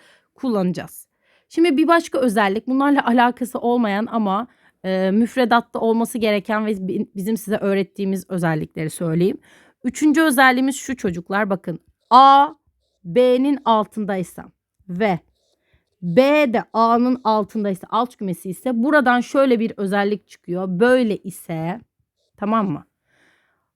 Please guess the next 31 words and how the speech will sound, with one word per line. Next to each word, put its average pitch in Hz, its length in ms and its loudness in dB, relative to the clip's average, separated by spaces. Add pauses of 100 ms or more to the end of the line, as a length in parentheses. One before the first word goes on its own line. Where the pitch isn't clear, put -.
(120)
Yani 208 480 0
biri 330 200 4
diğerinin 247 300 2
altında, 190 360 -6
biri 254 220 -2
diğerinin 208 340 0
altındaysa 240 720 -2
A 277 220 4
ile 233 220 0
B 262 200 0
birbirine 247 420 0
eşit 214 260 -8
kümelerdir. 170 760 -10
Bu 262 100 -8
da 240 100 2
bir 262 80 0
özellik. 185 520 0
Bunu 226 140 0
da 196 100 0
öğrenin. 196 540 0 (480)
Dördüncü 294 460 4
özelliğimize 202 680 0
gelelim. 170 400 -6 (520)
Bunu 285 200 0
biz 285 200 -2
üniversitede 285 500 2
geçişme 247 520 -4
özelliği 226 520 0
diye 180 140 0
görüyorduk. 160 440 -4 (120)
Çocuklar 208 460 -2